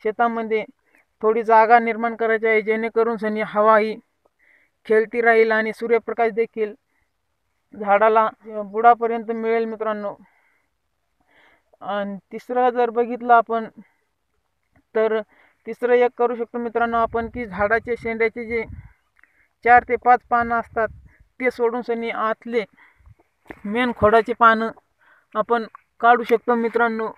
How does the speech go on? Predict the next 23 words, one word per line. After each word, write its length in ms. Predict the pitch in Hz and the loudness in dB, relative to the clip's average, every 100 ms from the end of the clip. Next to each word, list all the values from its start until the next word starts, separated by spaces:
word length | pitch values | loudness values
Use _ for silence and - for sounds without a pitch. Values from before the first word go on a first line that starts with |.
| - - 202 - _ _ _ - _ - - _ - - - - - _ - | -18 -20 -20 -20 _ _ _ -20 _ -20 -20 _ -20 -20 -20 -20 -20 _ -16
असे 260 | 214 220 | -8 -8
काढून 400 | 220 233 233 233 | -2 0 0 0
टाकायचे 360 | 226 226 226 220 | 0 0 -2 -4
मित्रांनो, 500 | 214 220 220 214 214 | -6 -2 -2 -2 -4
दहा 260 | 196 202 208 | 0 2 2
ते 140 | 214 | 0
बारा 300 | 202 202 202 | 4 4 4
पानं. 320 | 196 196 190 185 208 _ _ - _ _ - - - - - - _ | 2 -2 -4 -12 -18 _ _ -20 _ _ -20 -20 -20 -20 -20 -20 _
असे 220 | 214 233 | 0 0
पानं 300 | 240 226 226 | 2 2 2
काढल्याच्या 520 | 233 233 233 226 214 226 | 4 6 6 2 0 -2
नंतर 440 | 220 220 233 220 277 - _ _ _ _ _ - - - _ - | -4 -2 -2 -2 -6 -20 _ _ _ _ _ -20 -20 -20 _ -6
आपल्या 380 | 214 240 240 226 _ _ _ _ _ _ _ - | -4 2 2 2 _ _ _ _ _ _ _ -20
इथलं 260 | 220 226 220 | -10 -10 -2
दाटी 340 | 220 220 - 247 | 0 0 -2 -10
थोडी 180 | 220 220 | -8 -8
कमी 260 | 226 233 240 | -4 -4 -4
होती 160 | 220 | -6
मित्रांनो 400 | 220 220 226 226 | -8 -8 -6 -4
आणि 140 | 226 208 | -6 -4
हे 100 | 220 | -4
पानं 400 | 233 233 233 233 - _ _ _ _ _ _ _ _ 240 | -2 -4 -4 -10 -14 _ _ _ _ _ _ _ _ 0
काहीच 200 | 240 | 0